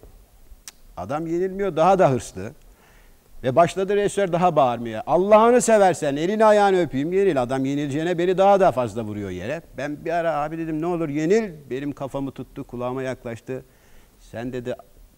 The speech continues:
"parayla adam tutup yeniyorsun, hem de Malkoçoğlu oluyorsun. Bu yüzden sana yenilmeyeceğim."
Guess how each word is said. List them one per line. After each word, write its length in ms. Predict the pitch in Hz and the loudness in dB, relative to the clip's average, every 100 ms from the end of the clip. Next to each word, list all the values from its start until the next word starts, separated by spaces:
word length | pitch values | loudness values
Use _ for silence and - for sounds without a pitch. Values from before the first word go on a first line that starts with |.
| _ | _
"parayla 420 | 101 117 131 113 | -12 -8 -8 -8
adam 220 | 113 131 | -10 -10
tutup 360 | - - 113 - | -12 -16 -16 -12
yeniyorsun, 480 | 107 131 170 - 135 | -12 -10 -12 -12 -8
hem 180 | 127 | -8
de 60 | 127 | -6
Malkoçoğlu 680 | 123 120 110 120 113 104 101 | -6 -6 -6 -10 -10 -12 -10
oluyorsun. 480 | 95 87 - 98 120 | -12 -14 -14 -16 -10
Bu 80 | |
yüzden 320 | 151 131 143 131 | -10 -8 -8 -8
sana 340 | - 127 170 | -8 -6 -6
yenilmeyeceğim." 800 | 160 143 143 123 104 85 78 | -4 -4 -2 -2 -4 -8 -12